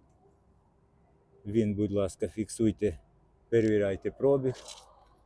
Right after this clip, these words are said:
Водійське сидіння хороше, не просиджене, немає пошкоджень. Мультикермо, обшите шкірою, регулюється по висоті, по наклону. Тут у нас помічники.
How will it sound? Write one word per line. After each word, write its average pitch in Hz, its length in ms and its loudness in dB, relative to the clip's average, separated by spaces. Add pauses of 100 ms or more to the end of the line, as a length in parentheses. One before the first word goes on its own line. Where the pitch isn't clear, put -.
(440)
Водійське 110 520 0
сидіння 98 520 -2
хороше, 131 460 2
не 120 120 -2
просиджене, 120 720 2
немає 107 380 -4
пошкоджень. 120 680 -2 (840)
Мультикермо, 131 880 2 (380)
обшите 104 400 0
шкірою, 123 580 2 (220)
регулюється 113 560 4
по 113 140 2
висоті, 107 340 -2
по 101 140 -4
наклону. 127 540 2 (680)
Тут 104 180 0
у - 40 -4
нас 101 140 -2
помічники. 110 800 -2